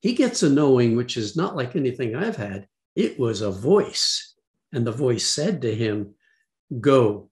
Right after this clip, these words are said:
start your run. Wake up, go start your run now. And now these are all things that he shared with me later, but it,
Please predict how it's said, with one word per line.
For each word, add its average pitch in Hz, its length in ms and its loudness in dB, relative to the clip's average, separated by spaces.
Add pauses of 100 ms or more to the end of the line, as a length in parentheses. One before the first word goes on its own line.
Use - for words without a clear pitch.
start - 480 -2
your 113 140 -4
run. 107 400 -4 (200)
Wake 143 320 0
up, - 240 -10 (120)
go 143 180 0
start 131 460 -4
your 120 100 -2
run 113 360 -4
now. 101 420 -8 (1160)
And 117 320 -4 (100)
now 113 200 -6
these 170 240 0
are 180 120 2
all 175 120 0
things 151 300 -2
that 120 120 -8
he - 120 -10
shared 139 460 -4
with 113 200 -4
me 120 140 -4
later, 117 680 -6
but 107 240 -8
it, - 120 -10